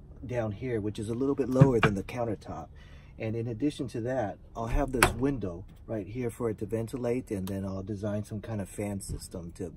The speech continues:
to blow out, uh, the, the steam and things <laughs> like that when I'm cooking and the smell. So what I bought for that is this, this table mount,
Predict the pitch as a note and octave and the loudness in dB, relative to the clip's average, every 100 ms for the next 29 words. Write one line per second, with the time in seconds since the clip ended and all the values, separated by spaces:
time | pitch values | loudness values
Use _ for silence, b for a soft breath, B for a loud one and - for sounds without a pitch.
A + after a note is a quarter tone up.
0 | - - F2+ G#2 G2+ G2+ F#2 F2+ - B | -12 -10 -6 -4 -4 -4 -6 -10 -16 B
1 | B B B - G#2+ F#2 E2+ - G2+ - | B B B -2 0 0 -4 -8 -8 -8
2 | - - - - - - - F#2 - A2 | -12 -18 -20 -20 -20 -12 -8 -8 -4 -2
3 | G2 F#2 E2+ F#2 - - - G2 D#2+ F#2 | -2 -4 -6 -6 -6 -6 -4 -4 -4 -8
4 | F2+ - A2 - F2 F2 E2+ E2+ - G2 | -10 -8 -8 -8 -8 -8 -8 -10 -8 -8
5 | F2 - B B B - A#2+ A2+ - - | -8 -14 B B B -6 -2 -2 -4 -4
6 | C3+ D#3+ C#3+ E3+ D#3+ - A#2+ G2 F2+ F#2+ | 0 0 2 2 2 0 -4 -2 -4 -6
7 | A2 G2+ F#2+ - G#2+ F#2+ - - A2+ F#2+ | -6 -8 -8 -4 -4 -4 -10 -8 -8 -8
8 | - B2+ A2 D2 D2 - - - | -4 -2 -2 -6 -10 -12 -14 -16